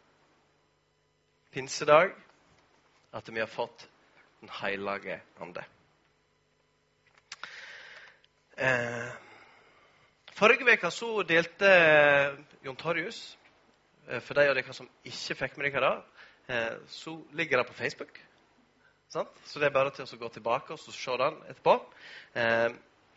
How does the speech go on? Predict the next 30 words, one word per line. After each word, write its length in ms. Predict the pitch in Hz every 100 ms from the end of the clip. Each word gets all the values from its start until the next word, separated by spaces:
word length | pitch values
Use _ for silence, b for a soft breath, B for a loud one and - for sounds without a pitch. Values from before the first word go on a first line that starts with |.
| _ _ _ -
men 100 | 160
da 80 | 185
delte 320 | 165 165 170
han 120 | 160
ut 160 | 160 -
fra 100 | 135
kapittel 380 | - 135 - -
tre 220 | 156 202 240 - _ _ _ _ _ _ _ _ _
om 80 | 113
denne 220 | 123 143
mannen, 420 | 143 156 160 170 202
den 200 | 135 135
lamme 260 | 139 165
mannen, 460 | 156 151 160 170 208 B B B B B -
med, 540 | 117 120 120 123 123 - _ _ -
eh, 120 | 123 -
inngangen 580 | 156 156 170 185 180 135
til 120 | 127
tempelet 500 | 165 165 165 151 131
i 60 | 131
Jerusalem, 540 | 143 156 139 151 202 - _ _ _ _ b b b b _
som 140 | -
sitter 280 | - 170 131
og 80 | -
tigger. 340 | 131 131 180 - _ _ _ _ _ -
Sitter 200 | 180 165
og 60 |
tigger 220 | 147 151
etter 120 | 151 147
peng, 320 | 151 180